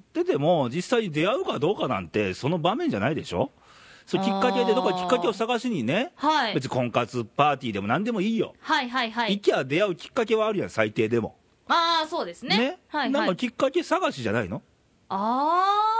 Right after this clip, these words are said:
Speaker 2: ー。
Speaker 1: うん。
Speaker 2: はいはいはいはいはい。
Speaker 1: だから、したいなって勝手にこう舞い降りてくるもんじゃないからね。だったらどっか、まあ、どっか飲みに行くとか、
Speaker 2: はい。
Speaker 1: 食事しに行くとか、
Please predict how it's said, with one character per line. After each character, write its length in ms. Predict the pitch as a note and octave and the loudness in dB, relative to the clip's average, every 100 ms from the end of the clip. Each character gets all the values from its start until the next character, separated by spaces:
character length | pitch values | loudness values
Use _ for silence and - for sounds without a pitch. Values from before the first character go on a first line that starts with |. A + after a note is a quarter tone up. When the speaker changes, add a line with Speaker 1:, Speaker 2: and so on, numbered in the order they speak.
| A4+ A#4 A#4 A#4 A#4 - A#4 - A#4 A#4 | 4 4 4 2 0 -2 0 2 4 4
Speaker 2:
ー。 40 | A#4 | 4
Speaker 1:
う 0 | |
ん。 200 | A4 - | 2 0
Speaker 2:
は 220 | G#4 G#4+ | -2 -2
い 60 | G#4+ | -2
は 180 | G#4 G4 | -2 -2
い 80 | |
は 160 | E4+ F#4 | -2 -2
い 60 | D#4+ | -2
は 140 | E4 | -4
い 60 | C#4+ | -2
は 180 | D4 A#3+ | -4 -4
い。 200 | C4 A#3 | -4 -2
Speaker 1:
だ 80 | G#3 | 2
か 80 | |
ら、 200 | F3+ D3+ | 2 2
し 120 | A#2 - | -2 -2
た 140 | D4 | -2
い 40 | B3 | 2
な 140 | F3 | 0
っ 20 | |
て 100 | C3+ | 0
勝 220 | G#2+ D3 | -2 -2
手 80 | E3+ | 0
に 140 | F3 E3 | -2 -2
こ 100 | D#3+ | 0
う 60 | |
舞 180 | C#3 E3 | 2 2
い 40 | |
降 80 | G3 | 2
り 60 | F3 | 0
て 60 | |
く 100 | F#3+ | 0
る 80 | F3+ | 2
も 100 | F#3+ | 2
ん 20 | |
じ 80 | D#3 | 0
ゃ 20 | |
な 80 | A2 | 0
い 60 | B2+ | 0
か 100 | G#2+ | 0
ら 140 | E2+ | 0
ね。 180 | A#2 D4 - - _ _ _ _ _ _ - - _ _ - | 0 0 -4 -20 _ _ _ _ _ _ -20 -20 _ _ -12
だ 180 | D#3+ G#4 | 0 0
っ 20 | |
た 120 | - | 2
ら 40 | |
ど 100 | D3 | 0
っ 40 | F3 | 0
か、 340 | - A2+ G#2 | 2 2 2
ま 140 | G2+ G2+ | 0 -2
あ、 60 | F#2+ | 0
ど 80 | |
っ 20 | - | 0
か 60 | |
飲 160 | G2 A#2+ | 2 2
み 60 | A#2+ | 0
に 60 | |
行 60 | A2 | 0
く 60 | D#3+ | 0
と 140 | D3 | 0
か、 200 | G2 - | 0 -6
Speaker 2:
は 220 | - C4 | -2 0
い。 20 | B3 | 2
Speaker 1:
食 180 | F#3 | 0
事 80 | A#2+ | -2
し 140 | - B2 | -2 -2
に 100 | B2 | -2
行 60 | |
く 60 | - | 0
と 120 | B2+ | 0
か、 180 | A2+ | 2